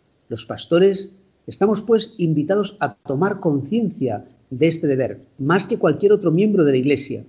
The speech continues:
lo que constituye la singularidad de nuestro servicio sacerdotal,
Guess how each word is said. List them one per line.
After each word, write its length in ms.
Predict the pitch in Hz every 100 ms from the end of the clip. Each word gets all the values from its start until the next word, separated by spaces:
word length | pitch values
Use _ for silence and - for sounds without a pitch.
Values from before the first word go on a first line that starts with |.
| _ _ _ _ _
lo 160 | - 139
que 100 | 143
constituye 600 | 147 - 151 233 220 -
la 240 | 233 214 180
singularidad 720 | - 180 165 156 143 147 190
de 120 | 185
nuestro 340 | 165 - 156
servicio 640 | - 143 143 175 160 123
sacerdotal, 840 | 104 135 120 185 151 156 151 156